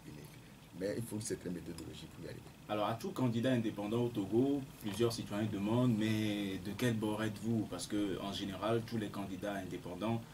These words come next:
Speaker 2: sont taxés d'être, euh, des béquilles, euh, du parti au pouvoir. Quelle est votre situation ?
Speaker 1: Mais il faut aller demander au parti au pouvoir. Si je suis le béquille, non, je suis un homme très indépendant. Je crois que j'ai eu une indépendance d'esprit, pas maintenant, depuis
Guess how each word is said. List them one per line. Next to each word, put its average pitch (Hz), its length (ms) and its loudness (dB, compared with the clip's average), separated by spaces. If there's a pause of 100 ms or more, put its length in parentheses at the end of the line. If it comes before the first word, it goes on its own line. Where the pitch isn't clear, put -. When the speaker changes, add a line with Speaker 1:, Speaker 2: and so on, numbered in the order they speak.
(140)
Speaker 2:
sont 107 140 -6
taxés 101 680 0
d'être, 98 320 -4
euh, 90 280 2
des 87 160 -2 (160)
béquilles, 101 540 0
euh, 87 320 0
du 90 340 -6
parti - 300 -6
au 104 60 2
pouvoir. 110 500 0 (240)
Quelle 123 140 2
est 120 60 4
votre 104 280 -4
situation ? 90 500 -8 (400)
Speaker 1:
Mais 95 120 -6
il 101 60 -6
faut 101 160 -2
aller 98 140 0
demander 107 320 2
au 127 40 6
parti 117 280 2
au 139 40 -2
pouvoir. 151 320 -4 (800)
Si 110 140 -8
je 101 100 -4
suis 113 300 0
le 95 120 2
béquille, 104 440 -4
non, 104 140 4
je 98 100 -4
suis 104 180 -4
un 101 80 0
homme 95 140 -2 (180)
très 104 220 -2
indépendant. - 600 -6
Je - 80 -14
crois 104 220 -4
que - 60 -8 (260)
j'ai 90 60 -2
eu 92 40 0
une 104 120 -2
indépendance 87 600 -8
d'esprit, 82 300 -12 (140)
pas 92 60 -6
maintenant, 87 440 -8
depuis 120 380 -4